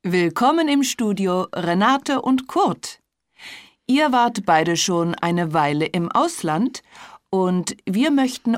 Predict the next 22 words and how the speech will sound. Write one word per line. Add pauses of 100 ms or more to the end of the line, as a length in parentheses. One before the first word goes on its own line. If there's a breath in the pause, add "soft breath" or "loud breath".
eure
Meinung
zu
diesem
Thema
hören. (840 loud breath)
Letzten
Monat
hat
man
eine
Umfrage
unter
jungen
Deutschen
gemacht. (840 loud breath)
Das
Ergebnis
hat
mich
wirklich
erstaunt.